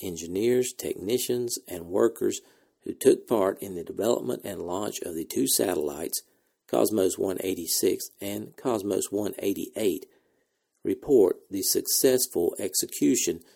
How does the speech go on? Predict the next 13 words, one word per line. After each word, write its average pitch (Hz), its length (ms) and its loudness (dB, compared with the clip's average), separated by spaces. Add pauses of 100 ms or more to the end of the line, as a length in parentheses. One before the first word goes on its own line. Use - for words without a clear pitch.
(180)
of - 140 -2
the 98 140 2
world's 104 520 4 (140)
first 101 460 4 (340)
automatic 101 640 0
docking 90 460 -2 (420)
and 110 300 0
undocking - 720 -2 (400)
of - 160 -8
two 113 220 2
spacecrafts 85 920 0
on 90 200 -6
orbit. 90 420 2